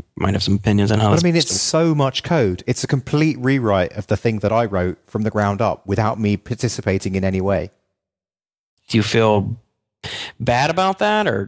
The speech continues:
Speaker 1: do you
Speaker 2: No,
Speaker 1: feel
Speaker 2: no, it's not that I
Speaker 1: eh.
Speaker 2: feel bad. It's just that, it's just that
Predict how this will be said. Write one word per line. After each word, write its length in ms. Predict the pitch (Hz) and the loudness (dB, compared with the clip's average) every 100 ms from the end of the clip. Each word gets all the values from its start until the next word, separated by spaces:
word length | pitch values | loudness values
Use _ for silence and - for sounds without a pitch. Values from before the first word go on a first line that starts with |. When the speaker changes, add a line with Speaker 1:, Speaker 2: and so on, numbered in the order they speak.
| - | -8
Speaker 1:
do 100 | 107 | -2
you 80 | |
Speaker 2:
No, 160 | 165 269 | 2 4
Speaker 1:
feel 60 | 311 | 4
Speaker 2:
no, 140 | 320 | 2
it's 160 | 262 196 | 2 0
not 140 | 233 | 0
that 60 | 208 | 2
I 20 | |
Speaker 1:
eh. 80 | 123 | 2
Speaker 2:
feel 140 | 180 | 0
bad. 340 | 135 175 247 110 | 2 2 2 0
It's 160 | 107 | 0
just 200 | 151 - | -2 0
that, 240 | 143 123 - _ _ _ | 0 -2 -4 _ _ _
it's 180 | 135 - | -4 0
just 200 | 147 - | -2 0
that 180 | 135 | -4